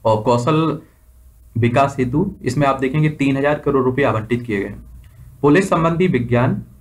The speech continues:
फॉरेंसिक विज्ञान, साइबर फॉरेंसिक आदि क्षेत्र में राष्ट्रीय पुलिस विश्वविद्यालय और राष्ट्रीय फॉरेंसिक विज्ञान विश्वविद्यालय की स्थापना का प्रस्ताव किया गया है।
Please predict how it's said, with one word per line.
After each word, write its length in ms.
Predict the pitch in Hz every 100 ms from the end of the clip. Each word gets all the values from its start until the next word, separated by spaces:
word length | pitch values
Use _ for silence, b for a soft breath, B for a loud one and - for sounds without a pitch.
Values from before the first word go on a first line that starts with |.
| -
फॉरेंसिक 420 | 131 123 147 165 156
विज्ञान, 400 | 156 151 160 180
साइबर 480 | - 113 110 110 110 - -
फॉरेंसिक 440 | 117 120 127 160 -
आदि 200 | 117 131
क्षेत्र 340 | 131 147 - 147
में 180 | 143 - B B -
राष्ट्रीय 360 | 120 135 - 190
पुलिस 260 | 175 175
विश्वविद्यालय 540 | 165 165 160 156 165 170
और 120 | 151
राष्ट्रीय 300 | 165 - 156
फॉरेंसिक 460 | 139 127 127 156
विज्ञान 500 | 117 113 117 131 135 - B B B -
विश्वविद्यालय 600 | 131 160 143 143 151 151
की 140 | 143
स्थापना 340 | 123 131 120 139
का 80 | 143
प्रस्ताव 340 | 143 151 147
किया 180 | 147 139
गया 140 | 139
है। 180 | 156 -